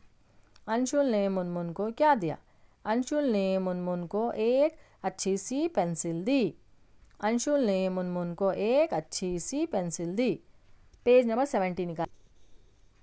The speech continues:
पेज नंबर सेवेंटी, हम्म,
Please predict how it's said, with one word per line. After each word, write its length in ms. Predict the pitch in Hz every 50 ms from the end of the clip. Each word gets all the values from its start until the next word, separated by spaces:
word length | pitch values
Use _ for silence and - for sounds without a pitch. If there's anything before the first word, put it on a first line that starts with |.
| - _ - - _ _ - - - - - - - _ _ - - - - - - - - -
पेज 220 | 202 196 190 185
नंबर 200 | 196 190 190 196
सेवेंटी, 500 | 196 - 196 175 180 180 180 - 226 240 262 294 330 - - - - - - - - - - - - - - - - - - - - - - - - - - - _ - - - _ _ - - - - - - - - _ _ -
हम्म, 220 | 208 190 190 247